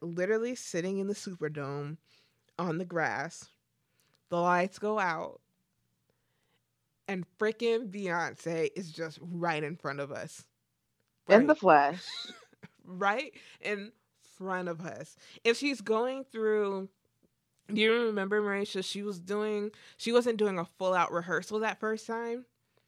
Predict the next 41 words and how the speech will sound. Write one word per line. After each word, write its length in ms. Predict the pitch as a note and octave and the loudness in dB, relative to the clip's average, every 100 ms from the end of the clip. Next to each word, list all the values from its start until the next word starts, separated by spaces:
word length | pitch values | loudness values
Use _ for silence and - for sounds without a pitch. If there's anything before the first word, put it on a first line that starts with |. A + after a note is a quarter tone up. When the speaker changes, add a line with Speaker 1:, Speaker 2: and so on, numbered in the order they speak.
| _ - | _ 4
Speaker 2:
Yeah. 360 | F#3 D#3+ D3 | 6 8 8
Speaker 1:
She 100 | C3 | 4
was 120 | F#3 G3 | 2 -2
just 140 | G3 | -4
kind 240 | A#3 G#3 | -2 2
of, 200 | F#3+ F3+ | 2 0
like, 220 | E3+ F3 E3 | -2 -4 -4
just 220 | F#3 F3+ | -8 -6
running 480 | F3+ F3+ E3+ F#3 F#3+ | -6 -2 -2 -2 -6
through, 240 | F#3 F3+ | -6 -6
like, 380 | E3+ D3+ - _ - | -4 -6 -8 _ -10
I 80 | F3+ | -6
guess, 220 | G3 F#3+ | -4 -6
spacing. 800 | - - D#3 E3+ - G#3 A3 A#3+ - - - _ | -10 -6 -4 -2 -4 -8 -8 -8 -14 -20 -20 _
So 160 | - | -8
she 180 | G#3+ G#3+ | -2 2
was 100 | G#3+ | 2
just 140 | F#3 D#3+ | 0 -4
Speaker 2:
Mm-hmm. 100 | F3+ | -4
Speaker 1:
kind 200 | F#3+ G3+ | -2 0
of 120 | G#3 | -2
doing 280 | G#3 G#3+ G#3+ | -2 -2 -2
the 60 | |
moves. 340 | G#3 G3+ G#3+ G#3 | -4 -2 -2 -2
So 100 | G3 | -6
she 140 | G3+ | -4
was, 80 | G3+ | -2
like, 220 | F3+ - - | -2 -4 -2
interacting 640 | G3+ G3 E3 F3+ F3 G3 | -2 2 2 0 -2 -4
with 160 | G3 F#3+ | -4 -8
people 340 | - F#3 F#3 | -10 -8 -6
in 40 | F3+ | -6
the 80 | E3 | -6
crowd, 360 | - D#3+ F3 F#3+ | -4 0 0 -2
like, 180 | F#3+ | -6
telling 280 | - F3 F#3 | -10 -10 -8
people, 200 | G3 F#3 | -10 -10
"I 60 | F#3+ | -10
like 220 | G3+ G#3+ | -10 -10
your 100 | A3+ | -12
jacket. 640 | - - - - - - | -10 -14 -12 -10 -10 -10